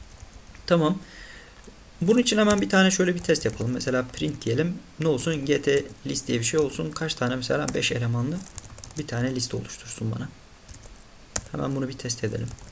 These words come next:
Çok programımız daha karmaşıklaşmadan bunun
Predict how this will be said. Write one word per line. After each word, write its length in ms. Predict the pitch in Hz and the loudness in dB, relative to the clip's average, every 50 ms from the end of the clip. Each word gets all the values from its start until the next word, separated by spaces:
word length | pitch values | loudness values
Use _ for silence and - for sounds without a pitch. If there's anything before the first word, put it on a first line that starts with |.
| - - - - - - - | -16 -16 -16 -18 -18 -14 -10
Çok 220 | - - - - | -10 -10 -10 -4
programımız 500 | - - 120 117 117 120 117 117 117 113 | 0 2 2 2 2 2 2 2 0 0
daha 300 | 117 117 117 117 117 - | 0 0 -2 -2 -4 -6
karmaşıklaşmadan 880 | - - 120 120 120 120 117 - - - - 117 - - 113 110 139 165 - - - - - - - - - - - - | -6 -4 -4 -2 -2 -2 -2 -2 -4 -4 -6 -4 -4 -4 -4 -4 -4 -4 -6 -10 -14 -18 -20 -20 -20 -20 -20 -18 -8 -4
bunun 240 | - 127 127 147 151 | -2 -2 -2 -2 -4